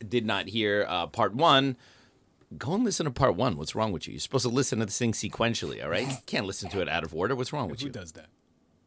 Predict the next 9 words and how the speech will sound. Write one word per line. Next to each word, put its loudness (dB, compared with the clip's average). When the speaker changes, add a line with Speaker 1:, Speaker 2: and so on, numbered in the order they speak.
Speaker 1:
Okay, 6
Speaker 2:
Ooh. -10
Speaker 1:
so 8
part 6
one, 6
we 0
went, 0
you 0
know, -4